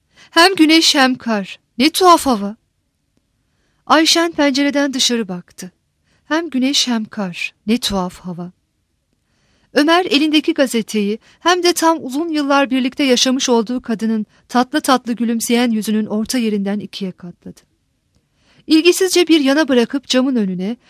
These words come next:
kadınlığının en zengin çağındaki Ayşe'nin yanına gitti. Onun fil dişi ince sabahlığı içindeki diri,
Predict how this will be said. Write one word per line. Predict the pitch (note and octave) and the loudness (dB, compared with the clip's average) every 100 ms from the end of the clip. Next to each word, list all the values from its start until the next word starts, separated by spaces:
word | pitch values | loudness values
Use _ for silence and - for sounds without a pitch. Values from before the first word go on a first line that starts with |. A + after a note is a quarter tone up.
| _ | _
kadınlığının | - B3+ C#4+ C#4+ D4 D4 | -4 0 2 2 2 0
en | B3+ E4 D#4+ | 0 0 0
zengin | C#4+ C4+ D4 | 0 0 0
çağındaki | D4 C4+ A#3+ A#3 A#3 C#4 | 0 2 2 0 -2 0
Ayşe'nin | A3+ G#3 A3 A#3+ | 0 0 0 0
yanına | A3 G3+ G3+ | -2 -2 -4
gitti. | E3+ - - F#3 _ _ _ _ _ _ _ _ _ _ | -8 -16 -16 -16 _ _ _ _ _ _ _ _ _ _
Onun | B3 C4+ C4+ | 0 2 2
fil | - D4+ | 2 2
dişi | C4+ - | 2 0
ince | B3+ A#3+ | 2 0
sabahlığı | C4 A#3+ A3+ A#3 B3+ | 0 2 2 2 0
içindeki | B3+ B3 A3+ A3 A#3 | -2 0 -2 -4 -6
diri, | G3+ F#3 F#3 | -4 -4 -8